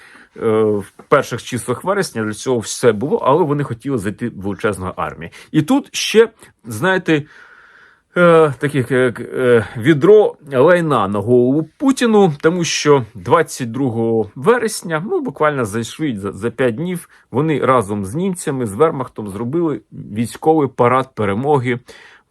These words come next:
в місті Брест, або Бресті українською мовою,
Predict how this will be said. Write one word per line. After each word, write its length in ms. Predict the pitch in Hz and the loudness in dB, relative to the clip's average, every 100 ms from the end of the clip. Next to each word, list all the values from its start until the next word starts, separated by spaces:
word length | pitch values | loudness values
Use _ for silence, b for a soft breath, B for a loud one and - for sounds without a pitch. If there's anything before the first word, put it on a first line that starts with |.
| 92 | 0
в 180 | 123 120 | 2 2
місті 640 | 104 139 - - 117 - | 0 -4 -6 -6 -4 -6
Брест, 800 | 95 82 87 101 95 - - - | -12 -10 -2 0 0 -4 -14 -16
або 220 | 87 78 | -14 -14
Бресті 720 | 80 90 95 98 92 - - | -12 -8 -2 -2 -4 -10 -14
українською 640 | 64 - - - - - - | -16 -16 -18 -16 -18 -18 -18
мовою, 340 | 60 60 50 | -16 -14 -16